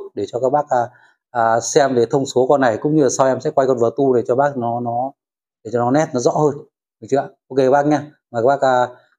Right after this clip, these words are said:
để em đảo cái camera về đằng trước. Sau đây em, à, Tuấn sẽ vào giới thiệu cái cấu hình, à, cấu hình em giới thiệu rồi.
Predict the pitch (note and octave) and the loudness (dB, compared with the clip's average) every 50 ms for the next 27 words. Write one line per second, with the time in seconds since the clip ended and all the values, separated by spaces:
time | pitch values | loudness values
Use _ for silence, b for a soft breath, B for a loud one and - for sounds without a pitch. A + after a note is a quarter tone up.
0 | _ _ A#2 A#2+ B2+ B2+ A#2+ G2+ G2 G#2 A#2 B2+ B2 C3 B2+ B2+ A#2 A#2 A2 G#2 | _ _ -2 0 2 2 2 2 0 0 0 0 2 2 2 2 2 2 0 0
1 | - - D#3 D#3 D#3+ _ _ _ _ _ _ _ _ _ _ _ _ _ _ _ | 0 0 -2 -2 -4 _ _ _ _ _ _ _ _ _ _ _ _ _ _ _
2 | _ _ _ _ _ _ _ _ _ _ _ _ - C3+ C#3+ C3 C3+ C3 B2+ - | _ _ _ _ _ _ _ _ _ _ _ _ 0 0 2 4 4 4 4 2
3 | B2 A#2+ - E3 D3 C3+ C3 B2 A2+ G#2 A2+ A#2 A#2+ - D#3+ D3 B2 A#2+ A2+ - | 0 2 2 4 4 4 4 4 4 4 2 2 2 2 0 2 2 0 0 0
4 | - A2 A#2 C#3+ D#3+ D3 B2 A#2 A2 A2 A2 A2 A2 A2+ A2+ C3 B2 A2+ - B2 | 0 0 2 2 2 2 2 0 0 0 0 0 2 2 2 2 0 2 2 2
5 | A#2+ D#3 D3+ C3+ C3 B2 C3 - E3+ C#3+ A#2+ G#2+ G#2+ | 2 4 2 2 4 2 2 2 2 0 2 0 -2